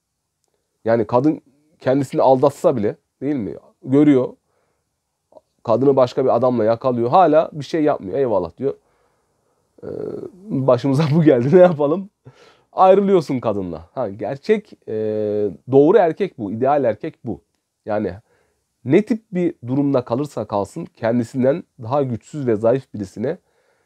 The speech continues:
şiddet uygulamaması gerekiyor. Ya boşanmak mı istiyor? Boşan kardeşim. Tamam, bitti. Yani bizim, e, duygusal olarak, duygusal kontrolü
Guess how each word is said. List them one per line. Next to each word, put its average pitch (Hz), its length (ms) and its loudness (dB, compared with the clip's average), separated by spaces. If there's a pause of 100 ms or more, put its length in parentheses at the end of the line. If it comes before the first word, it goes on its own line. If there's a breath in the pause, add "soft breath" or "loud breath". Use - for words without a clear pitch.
(160)
şiddet 131 500 -2
uygulamaması 117 680 0
gerekiyor. 82 380 -12
Ya 113 160 -6
boşanmak 165 480 0
mı 131 80 -6
istiyor? 117 260 -8
Boşan 135 320 -4
kardeşim. 113 420 -8 (640)
Tamam, 151 260 0
bitti. - 360 -6 (1700)
Yani 185 360 4
bizim, 160 340 -2 (520)
e, 92 60 -10 (840)
duygusal 147 500 2
olarak, 131 640 -2 (380)
duygusal 123 500 0 (100)
kontrolü 131 680 -2